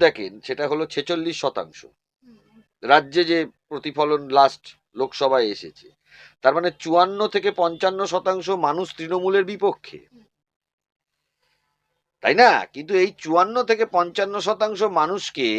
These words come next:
Speaker 1: এক জায়গায় আনা যায়নি।
Speaker 2: হুম।
Speaker 1: যার জন্যই আমি এই পশ্চিমবাংলার যারা বিরোধী দল, তাদেরকে যে সাকসেসের জায়গায় আছে, সেটা আমি বলতে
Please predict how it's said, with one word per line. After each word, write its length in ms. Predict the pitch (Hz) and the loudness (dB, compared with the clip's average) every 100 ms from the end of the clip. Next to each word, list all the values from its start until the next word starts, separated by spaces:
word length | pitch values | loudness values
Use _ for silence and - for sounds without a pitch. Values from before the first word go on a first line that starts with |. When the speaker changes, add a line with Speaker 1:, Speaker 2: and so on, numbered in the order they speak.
| 123 131 | 2 2
Speaker 1:
এক 60 | 139 151 | 2 4
জায়গায় 340 | 165 180 190 139 | 6 6 4 4
আনা 160 | 139 135 | 2 2
যায়নি। 460 | 113 110 110 117 104 76 _ _ _ _ _ | 4 2 -2 -8 -14 -18 _ _ _ _ _
Speaker 2:
হুম। 160 | 247 226 _ _ _ - - | _ _ _ _ _ -16 -10
Speaker 1:
যার 140 | 117 110 | -8 -6
জন্যই 260 | 170 190 170 | -6 -2 -4
আমি 100 | 170 160 | -2 -4
এই 60 | 156 120 78 78 - - _ _ _ - | -6 -12 -20 -20 -20 -20 _ _ _ -10
পশ্চিমবাংলার 680 | 139 - 147 147 147 156 131 | -10 -10 -8 -6 -2 0 2
যারা 160 | 131 131 117 | 2 2 -2
বিরোধী 280 | 135 135 135 | -6 -6 -2
দল, 100 | 123 123 | -2 -2
তাদেরকে 300 | 113 117 107 123 | -6 -10 -12 -14
যে 60 | 113 - | -14 -12
সাকসেসের 500 | - - 160 156 147 | -12 -10 -10 -10 -4
জায়গায় 320 | 131 104 104 95 | -4 -4 -6 -8
আছে, 140 | - 131 | -10 -18
সেটা 160 | 123 | -14
আমি 100 | 117 98 | -14 -14
বলতে 160 | 80 | -18